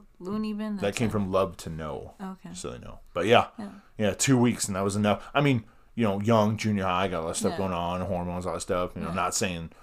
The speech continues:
Speaker 2: it's excuse. I mean,
Speaker 1: Yeah.
Speaker 2: this is still
Speaker 1: But
Speaker 2: emotional
Speaker 1: it's like
Speaker 2: damage,
Speaker 1: how
Speaker 2: but
Speaker 1: fast
Speaker 2: that's
Speaker 1: the
Speaker 2: gonna add to it.
Speaker 1: conversations they
Speaker 2: Yeah.
Speaker 1: were having for it to really mess you up in two,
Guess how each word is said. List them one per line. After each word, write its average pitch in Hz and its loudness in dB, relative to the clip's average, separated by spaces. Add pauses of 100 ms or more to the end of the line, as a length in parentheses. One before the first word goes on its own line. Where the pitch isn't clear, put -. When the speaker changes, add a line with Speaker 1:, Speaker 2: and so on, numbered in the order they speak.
(120)
Speaker 2:
it's 82 -8
excuse. 101 0
I 85 -2
mean, 90 -2
Speaker 1:
Yeah. 87 -4
Speaker 2:
this 98 2
is - 2
still - 2
Speaker 1:
But 87 0
Speaker 2:
emotional 226 4
Speaker 1:
it's 226 -4
like - 6
Speaker 2:
damage, 240 4
Speaker 1:
how 233 6
Speaker 2:
but 226 6
Speaker 1:
fast 220 6
Speaker 2:
that's 214 2
Speaker 1:
the 214 2
Speaker 2:
gonna 202 0
add - 4
to 220 6
it. 208 6
Speaker 1:
conversations 214 0
they 180 -2
Speaker 2:
Yeah. 170 -2
Speaker 1:
were 170 -2
having 165 -2
for 151 -2 (640)
it 226 2
to 240 2
really 220 0
mess 202 2
you 220 2
up 185 4
in 196 2
two, 170 4